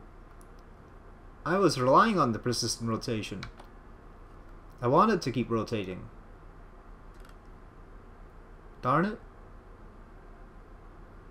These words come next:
Things just don't work out sometimes. Yeah, we're not getting the right solar input like this.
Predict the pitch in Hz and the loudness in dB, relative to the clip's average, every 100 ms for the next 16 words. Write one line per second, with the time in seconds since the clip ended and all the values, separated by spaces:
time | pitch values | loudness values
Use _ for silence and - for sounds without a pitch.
0 | - - - - - - - - 185 220 | -18 -16 -16 -16 -16 -16 -12 -2 2 2
1 | 214 196 - 196 185 185 185 190 185 117 | 0 -2 0 0 4 4 6 2 4 2
2 | - - - 104 98 104 92 95 - - | 0 -8 -4 -4 -2 0 0 -2 -8 -10
3 | - - - - - - - - - - | -14 -18 -16 -16 -16 -16 -16 -16 -18 -18
4 | - - - - - - - - - - | -18 -18 -16 -16 -16 -16 -16 -16 -16 -16
5 | - - - - - - - - - 120 | -16 -16 -16 -16 -16 -16 -16 -12 -2 2
6 | 110 127 139 139 120 113 104 104 107 104 | 2 4 2 4 4 4 2 4 4 2
7 | - 123 107 110 110 107 113 101 104 - | 2 2 2 2 -2 -2 -4 -4 -4 -2
8 | 101 104 - | -2 -2 -6